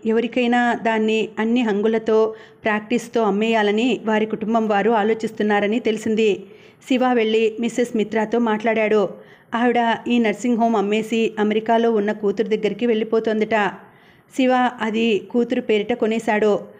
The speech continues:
సౌందర్య పేరిట కొంటే ఏ బ్యూటీ క్లినిక్కో చేసేస్తుందని భయం. దాని పర్యవేక్షణ అంతా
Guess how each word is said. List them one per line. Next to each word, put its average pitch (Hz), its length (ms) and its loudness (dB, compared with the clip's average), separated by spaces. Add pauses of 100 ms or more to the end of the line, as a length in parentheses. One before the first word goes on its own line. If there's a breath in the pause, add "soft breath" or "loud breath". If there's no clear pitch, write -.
(260 loud breath)
సౌందర్య 240 340 2
పేరిట 220 360 2
కొంటే 220 500 0
ఏ 226 180 2
బ్యూటీ 208 360 0
క్లినిక్కో 220 520 0
చేసేస్తుందని 220 760 0
భయం. 214 360 0 (640 loud breath)
దాని 247 220 2
పర్యవేక్షణ 233 580 0
అంతా 214 460 0